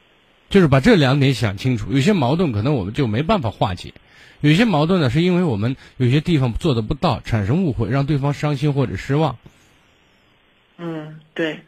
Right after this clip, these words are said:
Speaker 1: 那到底是哪一种？如果不可以调和的，那我们就趁早闪人，又没有出头之日，对不对？
Speaker 2: 嗯。
Speaker 1: 如果是我们在一些细节上做得不到位，让对方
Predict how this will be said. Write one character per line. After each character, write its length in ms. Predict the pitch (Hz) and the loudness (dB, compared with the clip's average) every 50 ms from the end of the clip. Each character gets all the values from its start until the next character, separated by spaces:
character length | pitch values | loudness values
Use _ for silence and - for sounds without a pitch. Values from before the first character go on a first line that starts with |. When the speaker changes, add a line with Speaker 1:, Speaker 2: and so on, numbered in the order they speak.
| _ - - - - - _ _ _ _ _ _ | _ -20 -20 -20 -20 -20 _ _ _ _ _ _
Speaker 1:
那 120 | 190 226 | 2 4
到 180 | 190 254 233 214 | 4 4 2 2
底 100 | 170 156 | 2 0
是 140 | 127 190 | 0 0
哪 180 | 175 143 123 120 | 0 2 2 2
一 120 | 131 160 | 2 0
种？ 180 | 147 135 110 101 | 0 -2 -2 2
如 160 | 131 202 240 | 2 2 4
果 80 | 214 196 | 2 0
不 160 | 165 - 233 | 0 0 0
可 140 | - 165 185 | 4 4 4
以 80 | 156 | 4
调 280 | 123 - - 107 117 160 | 2 0 -2 0 0 0
和 220 | - 113 104 101 | 0 -2 -2 -2
的， 100 | 98 98 | -2 -2
那 140 | 92 170 196 | 2 2 2
我 120 | 170 123 110 | 2 2 0
们 100 | 107 113 | -2 -2
就 100 | 143 139 | -2 0
趁 180 | - 156 139 | 0 0 0
早 160 | 104 107 104 | 0 0 -2
闪 240 | 110 - 113 90 76 | -2 -2 -4 -6 -4
人， 120 | 90 101 123 | -2 0 0
又 100 | 143 139 | 2 2
没 80 | 127 | 2
有 100 | 151 139 | 0 0
出 200 | 113 - - - | -2 -4 -6 -6
头 160 | 95 92 104 | -4 -4 -6
之 160 | 95 92 95 92 | -4 -4 -6 -6
日， 160 | 80 - - - _ | -6 -8 -14 -18 _
对 120 | - 127 127 | -2 0 0
不 80 | 127 | 2
对？ 160 | 120 120 104 - _ _ _ _ _ _ _ _ _ _ _ _ _ _ | 0 0 0 -2 _ _ _ _ _ _ _ _ _ _ _ _ _ _
Speaker 2:
嗯。 340 | - 180 170 - - - - - _ _ _ | -12 -10 -10 -10 -10 -12 -14 -20 _ _ _
Speaker 1:
如 180 | - 165 226 262 | 4 4 4 6
果 120 | 233 202 | 6 4
是 120 | 170 151 247 | 4 4 4
我 260 | 208 151 131 113 113 | 2 4 2 2 2
们 160 | 117 156 180 | 2 2 2
在 200 | 160 185 156 127 - - - - - | 2 2 0 0 -4 -10 -20 -8 -2
一 120 | 165 170 | 0 2
些 140 | 135 165 156 | 4 4 2
细 240 | - - 240 202 143 | 2 2 0 2 2
节 160 | 135 131 120 | 2 0 0
上 180 | - 123 117 | 0 -2 -2
做 180 | 117 - 202 156 | 0 0 0 2
得 80 | 131 117 | 2 0
不 120 | - 170 | -2 -4
到 200 | 143 - 127 117 | -2 0 0 2
位， 160 | 127 131 123 | 2 0 0
让 200 | 123 151 151 147 | 2 0 0 2
对 160 | - 180 156 | 2 2 2
方 200 | 139 151 160 156 | 2 2 0 0